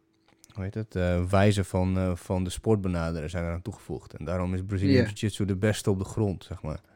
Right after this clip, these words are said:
Speaker 2: Aha. Ja, zoiets had ik ook begrepen. Er was ook een, eh, familie die dat was, toch? Een of andere vader, en die heeft als zijn zoon zo getraind. En die hebben er een soort van Brazilian Jiu-Jitsu van gemaakt,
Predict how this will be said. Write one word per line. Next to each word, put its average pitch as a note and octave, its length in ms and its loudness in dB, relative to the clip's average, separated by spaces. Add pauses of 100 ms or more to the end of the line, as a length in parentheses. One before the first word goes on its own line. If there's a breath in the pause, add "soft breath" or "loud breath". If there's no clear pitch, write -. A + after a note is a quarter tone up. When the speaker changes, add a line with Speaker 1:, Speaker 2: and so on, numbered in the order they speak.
(600 soft breath)
Speaker 2:
Aha. A2+ 420 0 (560 soft breath)
Ja, C3+ 240 6
zoiets D#3 260 8
had D3 160 6
ik C3 100 -6
ook C#3+ 160 4
begrepen. A2+ 520 -2
Er A#2 60 -2
was A#2+ 160 -2
ook B2 160 -4
een, A#2+ 200 0
eh, A2+ 80 -4
familie C3 480 0
die G#2+ 140 0
dat G2+ 220 -4
was, G#2+ 200 -4
toch? D3+ 360 -6
Een A#2 220 -2
of A#2 140 -6
andere A2 220 -6
vader, A#2+ 460 -2
en A#2+ 120 0
die A2+ 80 0
heeft G#2+ 200 -4
als A2+ 140 -8
zijn A2 140 -8
zoon A#2+ 280 -4
zo A2+ 140 -6
getraind. G#2+ 560 -8 (680 loud breath)
En B2 60 -8
die A2 100 -2
hebben G#2 180 -2
er G#2 60 -4
een G2+ 60 -6
soort A2 220 -8
van G#2+ 140 -8
Brazilian G#2+ 440 -2
Jiu-Jitsu G#2 560 -6
van G2+ 180 -6
gemaakt, F#2+ 540 -8